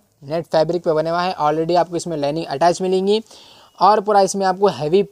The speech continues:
पल्स और हैवी स्टोन आएगा और इसमें आपको जो है ना ऐसा आपको एम्ब्रॉयडरी भी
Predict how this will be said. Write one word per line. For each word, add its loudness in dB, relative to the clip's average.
पल्स 2
और -6
हैवी -2
स्टोन -2
आएगा -2
और 4
इसमें -4
आपको 0
जो 0
है 0
ना -2
ऐसा 2
आपको 2
एम्ब्रॉयडरी 2
भी -4